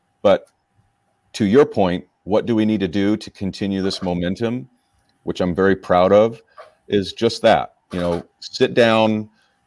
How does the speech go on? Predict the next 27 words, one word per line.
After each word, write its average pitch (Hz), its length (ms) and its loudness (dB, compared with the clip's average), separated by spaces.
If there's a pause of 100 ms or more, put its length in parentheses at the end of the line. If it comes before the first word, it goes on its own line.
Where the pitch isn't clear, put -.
right 95 240 2
about 120 300 4
now, 110 540 0 (220)
or, 92 460 0 (100)
you 95 80 -10
know, 85 140 -6
to 82 80 -8
give 101 160 -4
you 104 80 -2
a 101 80 -2
little 104 80 0
grace 101 340 -2
period, 101 560 -2 (1600)
January 85 760 -2
at - 100 -6
the 92 80 -2
latest. 87 600 -4 (300)
And 90 600 -2 (280)
since - 380 -2
there 135 120 4
is 139 300 2
no 123 320 4
more 110 600 2 (800)
I 101 220 2
K 107 300 -2
F 101 260 -2
racing 85 640 -6